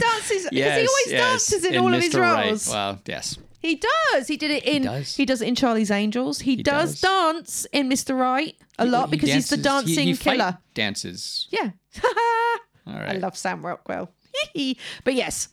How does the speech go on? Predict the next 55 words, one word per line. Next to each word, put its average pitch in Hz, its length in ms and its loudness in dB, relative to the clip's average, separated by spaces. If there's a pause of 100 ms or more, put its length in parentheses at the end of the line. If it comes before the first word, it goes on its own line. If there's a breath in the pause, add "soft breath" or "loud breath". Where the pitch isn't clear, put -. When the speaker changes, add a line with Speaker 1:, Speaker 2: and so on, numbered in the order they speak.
(100)
Speaker 1:
uh, 254 200 4
that's 247 220 -2
my 240 140 2
honorable 202 320 0
mention. 185 360 -4
So 311 280 2 (260 loud breath)
if 277 160 2
you 320 120 4
haven't 370 240 2
got 320 100 2
anything 302 300 -2
to 302 80 0
watch 330 380 0
and 254 200 2
you're 254 140 4
looking 262 320 2
for 240 60 2
something 240 380 0
to 294 200 2
watch, - 380 -2 (280 loud breath)
just 262 140 2
remember 269 460 2
there 240 260 2
is 220 100 0
a 226 40 -2
big 269 280 -2
list 294 260 2
there. 262 280 2
Check 294 280 0
our 269 100 2
other 247 180 2
episodes 226 420 0
if 226 120 -4
you 220 120 -2
want 220 180 0
some 220 140 -4
other 214 140 -2
movies 214 300 -2
to 214 80 -6
watch. 214 320 0 (300 loud breath)
Uh, 233 200 2
next 247 540 0 (160)
episode, 233 600 0
I'm 226 200 0
looking 240 340 0
at - 140 -6
doing, 214 560 0
um, 196 300 0
T 262 280 -2
V 254 160 0
series 240 720 -2
with 208 140 -2
a 214 40 0
sci-fi 208 500 -2
theme. 262 520 -4